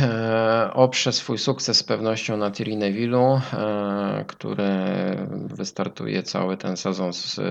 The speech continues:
swoim pilotem, e, Martinem Wydege.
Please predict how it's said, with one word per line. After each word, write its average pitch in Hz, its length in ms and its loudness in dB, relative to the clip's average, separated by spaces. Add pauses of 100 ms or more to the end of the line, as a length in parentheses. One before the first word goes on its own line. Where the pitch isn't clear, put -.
(160)
swoim 92 380 -4
pilotem, 90 600 -4
e, 85 280 -2
Martinem 87 680 -4 (200)
Wydege. 92 500 -2